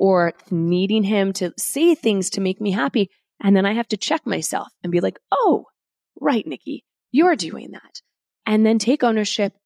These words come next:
apologize if necessary, but make a change. That's really what everything is about here. There's no such thing as being a bad person if you're willing to take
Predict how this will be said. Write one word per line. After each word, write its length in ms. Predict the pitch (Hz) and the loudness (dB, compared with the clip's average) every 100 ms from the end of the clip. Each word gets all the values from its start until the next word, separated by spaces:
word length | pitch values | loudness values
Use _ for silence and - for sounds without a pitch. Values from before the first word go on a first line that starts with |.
| - | -12
apologize 720 | 165 - 160 156 202 233 233 | -10 -6 -2 0 2 2 0
if 100 | 262 | -2
necessary, 480 | 202 185 196 202 190 - _ | -4 -4 -4 -2 -2 -4 _
but 160 | - - | -4 0
make 240 | 208 202 | 2 2
a 60 | 185 | -2
change. 400 | - 180 - - | -4 -6 -6 -4
That's 280 | 190 226 - | -2 -2 -2
really 200 | 320 311 | 0 2
what 260 | 214 214 - | 2 0 0
everything 500 | 185 185 208 226 208 | -2 0 -2 -2 -2
is 100 | 180 | -2
about 320 | 160 147 147 - | -2 -2 -4 -6
here. 180 | 120 - _ _ _ | -8 -10 _ _ _
There's 180 | 220 220 | 0 2
no 520 | 220 226 240 254 339 | 2 2 4 4 4
such 380 | 311 - 302 - | 2 0 -2 -4
thing 380 | - 175 165 160 | -2 2 2 0
as 100 | 160 | -6
being 160 | - 170 | -4 -4
a 80 | - _ | -4 _
bad 420 | 160 160 160 160 - _ - | -4 0 0 0 -6 _ -10
person 580 | - 190 175 - 165 160 _ _ _ | -4 -2 -2 -2 -4 -4 _ _ _
if 280 | 202 208 202 | 4 4 4
you're 140 | 226 202 | 0 2
willing 400 | 180 170 160 160 | 2 2 -2 -6
to 160 | - | -6
take 360 | - 185 233 | -2 2 0